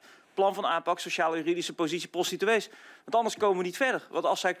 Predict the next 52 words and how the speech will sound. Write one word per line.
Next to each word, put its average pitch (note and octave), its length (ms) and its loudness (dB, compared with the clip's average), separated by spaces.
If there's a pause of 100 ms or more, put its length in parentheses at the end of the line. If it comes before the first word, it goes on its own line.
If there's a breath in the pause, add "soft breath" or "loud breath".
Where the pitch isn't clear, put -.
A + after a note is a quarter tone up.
categoraal A3 560 0
geweigerd G3+ 400 0
worden, C#3+ 440 -2
bij F#3 200 4
de G3 80 0
banken, F3 340 0
bij F3 120 2
de F3 80 0
verzekeraars, E3+ 480 0
et D#3+ 80 -10
cetera, F#3 460 0 (600 loud breath)
ja, G3 140 2
dan, A3 300 0 (180)
dus G3+ 260 2 (120)
daar A3+ 200 2
moeten A#3+ 200 -4
we G3 80 -6
toch C#4 160 -4
doorheen G#3 280 2
breken. D#3+ 320 -4 (440)
Ik - 120 -10
zeg G3 160 0
niet G#3 120 -2
meteen F#3+ 280 0
het F#3+ 100 0
hele F#3+ 200 2
systeem, F#3+ 500 0
eh, F3 120 2
nationaliseren. F3+ 800 0
Dat, D#3+ 140 0
dat F#3 120 0
is F#3+ 80 -6
niet F#3+ 100 -4
het - 80 -10
voorstel F#3+ 280 0
wat F3+ 80 0
ik E3+ 80 -4
hier F3+ 120 0
doe. A#3 160 0 (380 loud breath)
Maar F3 120 2
dat G#3 120 2
is F3 80 -4
wel B3+ 200 4
het A3 120 -2
probleem G#3 360 0
van G3+ 80 -2
die G3+ 100 -2
private G3 440 0
partijen. E3+ 480 0
Dus E3+ 140 2
ik, D#3 180 -6
ik F3+ 260 -2